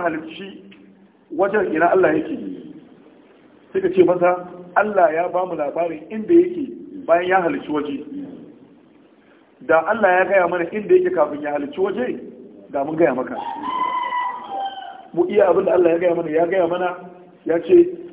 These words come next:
"Inna rabbakumullahu allazi khalaqa as-samawati wal ard fi sittati ayyamin thumma stawa 'ala al-'arsh." Allah ya ba mu labari bayan ya halicci sammai da kasai, sai ya gaya mana inda Allah yake a wannan lokacin.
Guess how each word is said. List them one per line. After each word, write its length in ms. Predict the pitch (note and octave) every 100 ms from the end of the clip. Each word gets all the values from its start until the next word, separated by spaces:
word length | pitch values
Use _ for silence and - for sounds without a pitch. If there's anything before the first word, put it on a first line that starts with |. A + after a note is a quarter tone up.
| -
"Inna 240 | F#3+ F#3 D#3+
rabbakumullahu 840 | E3 E3 D3+ F3 E3 C#3+ D#3+ D#3
allazi 360 | C#3+ E3+ D#3 D#3+ D#3+ -
khalaqa 280 | C#3+ - -
as-samawati 640 | - C#3+ E3 E3 E3+ D#3
wal 120 | C#3+ D#3
ard 180 | D#3+ - - - - - - -
fi 80 | -
sittati 200 | F3 -
ayyamin 440 | D3+ D#3+ D#3+ C3
thumma 220 | G#3 G#3+ A3
stawa 240 | E3 E3
'ala 120 | E3
al-'arsh." 280 | C#3 C3 - - - - - - - - - _ _ _ - _ _ _ F#3+
Allah 200 | G3 F#3
ya 80 |
ba 120 | F3+ G3
mu 60 |
labari 380 | E3 D3+ F3 E3 D3
bayan 300 | F3+ G3 G3+
ya 140 | G#3+ G3
halicci 280 | E3 D#3+ D#3+
sammai 260 | E3 E3+
da 180 | E3+ C#3+
kasai, 280 | C3 D3 C#3+ - - - - _
sai 80 | F#3+
ya 60 | F3
gaya 220 | G3 F3
mana 160 | F3 E3
inda 240 | A#3 A3 F#3+
Allah 280 | G3+ F#3 F3+
yake 140 | F3+ -
a 80 |
wannan 240 | D3 D3 E3
lokacin. 400 | F3+ - D3